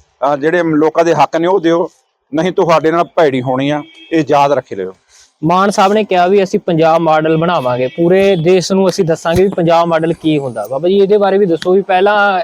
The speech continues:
Speaker 2: ਦਿੱਲੀ ਜਾ ਕੇ ਕਹਿੰਦੇ ਨੇ ਪੰਜਾਬ ਮਾਡਲ, ਦਿੱਲੀ ਤੋਂ, ਦਿੱਲੀ ਵਾਲੇ ਇੱਥੇ ਕਹਿੰਦੇ ਨੇ ਦਿੱਲੀ ਮਾਡਲ ਪੰਜਾਬ 'ਚ ਆ ਗਏ। ਇਹ ਕੀ
Speaker 1: ਇਹਨਾਂ
Speaker 2: ਚੱਲ
Speaker 1: ਦੇ
Speaker 2: ਰਿਹਾ?
Speaker 1: ਕੱਲ੍ਹ
Speaker 2: ਮਾਡਲ,
Speaker 1: ਕੱਖ,
Speaker 2: ਮਾਡਲ ਦੀ ਗੇਮ
Speaker 1: ਕੱਖ
Speaker 2: ਕੀ ਚੱਲ
Speaker 1: ਨਹੀਂ,
Speaker 2: ਰਹੀ ਆ?
Speaker 1: ਪੱਲੇ ਦੇ ਇਹਨਾਂ ਦੇ ਕੱਖ ਨਹੀਂ ਹੈਗਾ,
Speaker 2: ਹੂੰ।
Speaker 1: ਕੱਖ ਨਹੀਂ। ਇਹਨਾਂ ਨੇ ਕਰਨਾ, ਜਿਹੜੇ ਮਾਡਲ ਬਣਾਉਣੇ ਤੇ ਬਣਾ ਲਏ।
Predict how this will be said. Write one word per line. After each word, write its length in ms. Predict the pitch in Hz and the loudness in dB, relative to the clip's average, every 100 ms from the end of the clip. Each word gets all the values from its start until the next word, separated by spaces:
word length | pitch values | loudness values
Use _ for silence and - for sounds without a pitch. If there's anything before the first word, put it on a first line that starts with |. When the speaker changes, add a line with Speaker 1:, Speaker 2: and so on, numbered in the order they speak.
| 180 | -4
Speaker 2:
ਦਿੱਲੀ 260 | 175 185 185 | -2 0 2
ਜਾ 120 | 196 | 2
ਕੇ 120 | 185 | 0
ਕਹਿੰਦੇ 260 | 180 180 196 | -2 -2 -2
ਨੇ 120 | 202 | -2
ਪੰਜਾਬ 440 | 196 180 151 151 185 | -4 -2 0 0 0
ਮਾਡਲ, 320 | 185 185 165 - _ _ 160 | 0 0 -2 -6 _ _ -2
ਦਿੱਲੀ 260 | 190 202 | 0 2
ਤੋਂ, 320 | 214 208 208 180 | 2 2 2 0
ਦਿੱਲੀ 260 | 185 190 | 0 0
ਵਾਲੇ 140 | 202 196 | 0 -2
ਇੱਥੇ 220 | - 190 | -4 -4
ਕਹਿੰਦੇ 220 | 180 196 | -2 0
ਨੇ 80 | 202 | -2
ਦਿੱਲੀ 280 | 147 139 139 | 0 0 0
ਮਾਡਲ 280 | 135 127 | 0 -2
ਪੰਜਾਬ 340 | 131 135 127 127 | -4 -2 0 -2
'ਚ 100 | 131 | -2
ਆ 60 | |
ਗਏ। 180 | 131 180 | -2 -2
ਇਹ 60 | 208 | -2
ਕੀ 80 | 214 | -2
Speaker 1:
ਇਹਨਾਂ 200 | 208 185 | -2 0
Speaker 2:
ਚੱਲ 80 | |
Speaker 1:
ਦੇ 60 | 196 | 0
Speaker 2:
ਰਿਹਾ? 100 | 190 | 2
Speaker 1:
ਕੱਲ੍ਹ 100 | 160 | 2
Speaker 2:
ਮਾਡਲ, 180 | 165 170 | 2 0
Speaker 1:
ਕੱਖ, 100 | 156 | 0
Speaker 2:
ਮਾਡਲ 240 | 170 175 | 0 0
ਦੀ 120 | 170 | 0
ਗੇਮ 80 | 165 | 0
Speaker 1:
ਕੱਖ 120 | 147 | -2
Speaker 2:
ਕੀ 80 | 151 | -2
ਚੱਲ 220 | 160 170 | -2 -2
Speaker 1:
ਨਹੀਂ, 100 | 160 | 0
Speaker 2:
ਰਹੀ 140 | 160 143 | -2 -4
ਆ? 80 | 131 - - | -10 -14 -6
Speaker 1:
ਪੱਲੇ 200 | 151 147 | -2 -2
ਦੇ 100 | 147 | 0
ਇਹਨਾਂ 320 | 147 147 156 156 | -2 -2 -2 -4
ਦੇ 80 | |
ਕੱਖ 240 | - 117 - | -2 -4 -4
ਨਹੀਂ 160 | 113 | -4
ਹੈਗਾ, 260 | 120 135 131 - | -2 -2 -6 -8
Speaker 2:
ਹੂੰ। 220 | 151 143 127 | -10 -10 -6
Speaker 1:
ਕੱਖ 220 | 120 - | -6 -4
ਨਹੀਂ। 140 | 143 131 | -4 -2
ਇਹਨਾਂ 180 | 139 | -2
ਨੇ 80 | 151 | -2
ਕਰਨਾ, 320 | 135 127 135 | -2 -2 -2
ਜਿਹੜੇ 200 | 135 151 | -2 -2
ਮਾਡਲ 300 | 147 127 127 | 0 0 -2
ਬਣਾਉਣੇ 280 | 127 127 131 | -4 -4 -4
ਤੇ 80 | 127 | -6
ਬਣਾ 260 | 120 117 117 | -4 -4 -2
ਲਏ। 160 | 120 | -4